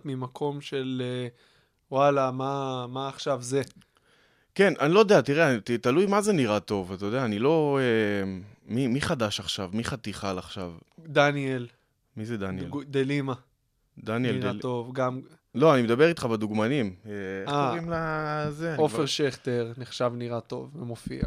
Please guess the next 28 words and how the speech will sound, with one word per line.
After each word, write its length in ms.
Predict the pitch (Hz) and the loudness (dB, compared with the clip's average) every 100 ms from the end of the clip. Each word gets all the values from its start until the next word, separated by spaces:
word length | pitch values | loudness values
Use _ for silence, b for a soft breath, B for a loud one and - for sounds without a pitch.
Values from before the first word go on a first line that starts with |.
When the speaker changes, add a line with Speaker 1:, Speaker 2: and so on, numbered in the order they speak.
| 139 - | -6 8
Speaker 2:
כן, 200 | 151 190 | 10 12
אבל 180 | 151 139 | 10 8
אתה 140 | 147 | 6
מבין, 240 | 156 220 | 4 6
לכולם 420 | 180 143 208 214 208 | 6 4 4 6 4
יהיה, 140 | 208 156 143 - | 4 2 -2 -4
כאילו, 280 | 170 170 165 - - _ - | 0 4 4 2 -10 _ -4
יש 160 | 156 - | -2 0
את 60 | |
הדוגמני 500 | 185 143 120 123 165 | 0 0 0 0 0
על 180 | 165 185 | -2 -2
האלה, 200 | 180 147 | -2 -2
עיניים 220 | 127 147 | -2 -2
כחולות 400 | 147 - 135 156 127 | -6 -6 -2 0 0
וזה, 220 | 127 156 | 0 2
להם 200 | 147 214 | 2 2
אולי 200 | 202 202 | 2 4
יהיה 140 | 190 | 2
קצת 240 | 190 180 139 | 0 -6 -4
קשה, 340 | 113 120 143 | -4 0 0
אבל 160 | 107 110 | 2 0
אנחנו 320 | 165 208 214 | 0 0 0
סוג 260 | - 226 | 0 0
של 160 | - 208 | 2 2
רגילים 500 | 123 117 110 131 170 | 2 0 2 2 2
עדיין, 420 | 127 98 85 85 71 | 2 0 -4 -6 -6
עדיין 360 | 92 147 170 160 | -4 0 0 0
כאילו 680 | 151 143 139 135 131 127 | 0 2 2 4 4 2